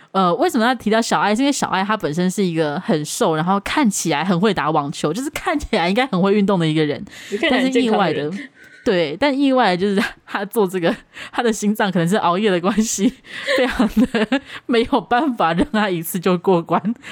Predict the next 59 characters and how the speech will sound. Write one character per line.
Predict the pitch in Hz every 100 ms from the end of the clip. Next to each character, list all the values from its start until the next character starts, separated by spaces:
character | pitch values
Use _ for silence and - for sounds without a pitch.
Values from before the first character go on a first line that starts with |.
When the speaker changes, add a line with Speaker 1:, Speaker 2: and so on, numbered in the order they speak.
| -
Speaker 1:
他 | - 220
后 | - 240
来 | 180
就 | 165 208
有 | 175
去 | -
加 | 185 170 165
修 | 170
体 | 170 - 151 147
育。 | 170 202 _ _ _ - - 262
Speaker 2:
好 |
残 | 208 - 214
酷。 | - 233 220 - - - _ -
Speaker 1:
嗯， | 247 233 220
那 | 370
你 | 349
听 | 226 277
过 | 277
我 |
刚 | 190 247
刚 |
的 | 240
描 | 185 175
述， | 233
就 | 202
是 | 226
你 | 202
们 | 160
学 | 185
校 | 190 277
的 |
登 | 208 202
阶 | 202 196
测 | 214
验 | 185
也 | 147
是 | 160
一 | 160 147
样 | 170
的 | 151
情 | 147 -
况 | 180 156
吗？ | 139 143 196 - _ _ _ _ _ _ _ _ _ -
Speaker 2:
诶， | 196 185 175 180 180
我 | 233
想 | 320 254
先 | 220 233
问， | 254
你 | 208
们 | 190
学 | 202 196
校 | 302
测 | 302 320
了 | 214
几 | 190 160
次 | - 202
登 | 180 175
阶 | 170 160
啊？ | 156